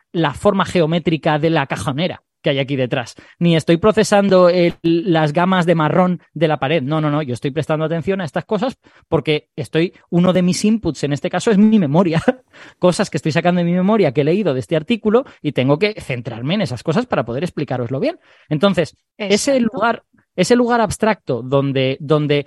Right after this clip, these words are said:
Speaker 1: se representa esta información es el espacio de trabajo. Y la palabra global es importante, porque lo que hace que yo pueda hacer operaciones complejas sobre eso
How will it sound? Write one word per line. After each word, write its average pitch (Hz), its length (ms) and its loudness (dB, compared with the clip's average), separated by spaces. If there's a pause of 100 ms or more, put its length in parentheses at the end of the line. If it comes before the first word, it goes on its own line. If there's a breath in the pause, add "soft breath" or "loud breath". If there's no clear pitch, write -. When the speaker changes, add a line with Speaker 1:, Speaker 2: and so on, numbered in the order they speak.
Speaker 1:
se - 200 0
representa 170 840 -2
esta 180 220 -6
información 180 600 -4
es 190 140 -4
el 196 100 2
espacio 165 420 -2
de 135 80 -2
trabajo. 104 440 -12 (460)
Y 165 100 -2
la 151 100 2
palabra 175 320 0
global 170 480 0 (380)
es 175 160 -4
importante, 143 600 -4 (260)
porque 156 520 -2
lo 151 400 2
que 151 260 0
hace 190 360 -2
que 135 140 -4
yo 156 180 0
pueda 175 220 0
hacer 196 320 -4
operaciones 131 480 -4
complejas 156 500 -4
sobre 165 280 -2
eso 247 280 -6